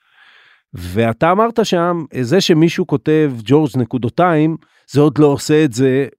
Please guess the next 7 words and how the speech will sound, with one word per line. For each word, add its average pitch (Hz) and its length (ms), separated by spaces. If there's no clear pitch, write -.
פרק 139 240
של 131 140
סיינפלד." 113 480
אז 117 320
ה-, 123 240
ה-, 123 400
מ-, 127 220